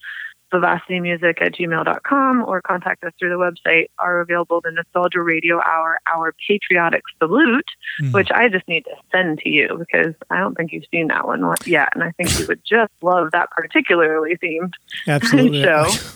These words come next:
Speaker 2: I, I would love to see it.
Speaker 1: Yeah. And
Speaker 2: Um,
Speaker 1: we have our Christmas show, which obviously this isn't the season for it, but, you know,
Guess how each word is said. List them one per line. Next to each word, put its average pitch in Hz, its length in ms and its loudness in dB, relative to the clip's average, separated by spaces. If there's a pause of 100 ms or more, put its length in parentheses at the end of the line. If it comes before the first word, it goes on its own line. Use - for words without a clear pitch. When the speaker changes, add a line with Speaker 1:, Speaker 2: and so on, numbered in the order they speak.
Speaker 2:
I, 156 60 0
I - 40 2
would 139 280 2
love 127 160 -2
to 127 100 0
see 123 80 0
it. - 40 2
Speaker 1:
Yeah. 190 300 0 (1300)
And 170 160 4
Speaker 2:
Um, 143 80 4
Speaker 1:
we 220 80 4
have 214 160 2
our 196 100 2
Christmas 247 420 0
show, 220 220 0
which 196 180 -2
obviously 180 600 0
this 170 100 -6
isn't 170 320 -8
the 165 160 2
season 208 400 2
for 190 200 4
it, 185 180 2
but, 156 220 0 (140)
you 180 160 -2
know, 170 180 0